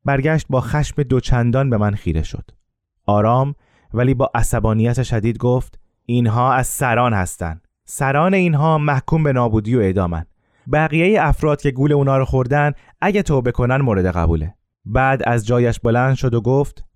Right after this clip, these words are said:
"ببریدش سلول." دوباره آن چوب بلند را آوردند و خانم مودت را از اتاق بیرون بردند. آنجا بود که فهمیدم معنی این چوب چیست.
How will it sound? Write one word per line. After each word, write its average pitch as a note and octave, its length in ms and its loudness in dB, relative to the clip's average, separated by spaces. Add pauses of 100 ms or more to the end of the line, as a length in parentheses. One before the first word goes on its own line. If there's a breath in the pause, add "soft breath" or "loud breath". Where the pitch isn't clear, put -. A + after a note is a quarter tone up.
(100)
"ببریدش D#3+ 420 2
سلول." G2+ 480 0 (580)
دوباره C3 340 2
آن C#3 180 2
چوب C3 300 0
بلند A#2+ 380 2
را A#2 100 2
آوردند D3+ 540 0
و D#3+ 200 2
خانم A#2+ 400 0
مودت A2+ 600 -2
را C#3 80 0
از A2 100 -2
اتاق G#2+ 440 0
بیرون F#2 300 0
بردند. D#2+ 420 -6 (580 soft breath)
آنجا E3 380 2
بود G#2+ 200 0
که A2+ 100 -2
فهمیدم G2+ 540 -2
معنی F#2 380 -4
این F2 160 -4
چوب E2 340 -10
چیست. - 480 -14